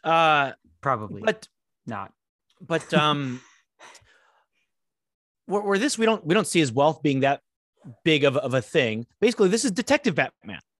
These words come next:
Speaker 1: And I kinda liked the groundedness of this Batman, Kirk. I, okay, I, I'll say what I didn't like first. I didn't like Bruce Wayne's hair. Come on.
Speaker 2: <laughs>
Speaker 1: Get a freaking haircut.
Speaker 2: Well, do you
Speaker 1: Okay.
Speaker 2: know why? Do you know why it, it was that way?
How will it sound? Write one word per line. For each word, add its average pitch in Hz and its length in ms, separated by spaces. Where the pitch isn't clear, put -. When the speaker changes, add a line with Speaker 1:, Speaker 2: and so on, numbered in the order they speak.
Speaker 1:
And 226 180
I 233 120
kinda 415 280
liked 202 300
the 170 100
groundedness 143 520
of 120 80
this 143 140
Batman, 127 440
Kirk. 131 340
I, 185 140
okay, 147 220
I, 143 100
I'll 190 60
say 277 120
what 233 80
I 180 40
didn't 175 160
like 156 140
first. 127 260
I 147 60
didn't 240 200
like 190 280
Bruce 175 180
Wayne's 143 260
hair. 107 400
Come 220 160
on. 147 100
Speaker 2:
<laughs> 453 480
Speaker 1:
Get 208 220
a 185 60
freaking 196 420
haircut. 147 500
Speaker 2:
Well, 180 80
do 180 80
you 226 40
Speaker 1:
Okay. 220 40
Speaker 2:
know 220 140
why? 196 380
Do - 120
you 180 80
know 175 140
why 165 220
it, 190 280
it 180 80
was 180 160
that 185 160
way? 220 240